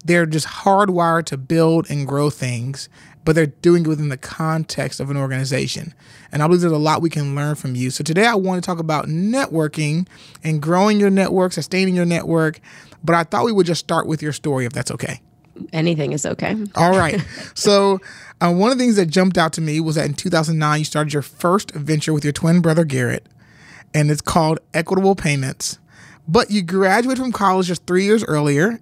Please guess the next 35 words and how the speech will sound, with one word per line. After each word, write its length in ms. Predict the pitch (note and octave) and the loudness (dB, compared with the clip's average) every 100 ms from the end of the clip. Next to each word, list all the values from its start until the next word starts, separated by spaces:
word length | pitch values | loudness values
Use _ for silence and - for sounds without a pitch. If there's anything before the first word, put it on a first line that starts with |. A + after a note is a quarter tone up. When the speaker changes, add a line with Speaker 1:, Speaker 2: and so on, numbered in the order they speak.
| - | 0
Speaker 1:
and 460 | D#3+ D#3+ D#3+ D#3+ - - - - | 4 4 4 0 -4 -14 -20 -2
I 100 | D#3 | 0
want 320 | A3+ D#4 D4 - - | 0 0 -4 -8 -4
to 80 | G3 | -2
know 60 | |
if 100 | F#3+ | 0
you 60 | F#3+ | -2
would 80 | F3+ | -2
just 140 | E3 | -2
share 120 | F#3 | -2
some 180 | F3 D3 | -2 -4
context 880 | - - G#3+ A3 A#3+ A#3 E3+ - - | -8 -6 0 2 2 0 -4 -8 -8
for 120 | E3+ | -4
that 200 | D3+ C3 | -2 -2
journey, 340 | C3+ C#3 C#3 C#3+ | -2 -2 -2 -2
'cause 160 | F3 | 0
I 80 | F#3+ | 0
thought 160 | A#3+ A3 | 0 0
to 60 | |
myself, 440 | G3 E3+ F3 E3 - - - - | 0 0 2 0 -2 -16 -20 -6
"Okay, 300 | E3+ D3 B2+ - _ _ - | -2 -2 -4 -8 _ _ 0
out 160 | G#3 | 2
of 100 | A3 | 0
college, 420 | G#3 F#3+ F3 E3+ - | -2 0 0 -2 -4
three 140 | G3 | -2
years 100 | G3 | 0
later, 100 | F#3 | 2
I'm 60 | E3+ | 0
starting 260 | F3 F3 D3+ | 0 -2 0
a 40 | |
business 280 | C#3 E3+ D#3+ | 0 0 0
with 100 | D#3 | -2
my 140 | C#3 | -2
family 380 | C3 E3 D#3+ D#3 | -2 -2 0 0
member. 340 | C#3+ C#3+ C#3 | 0 0 -2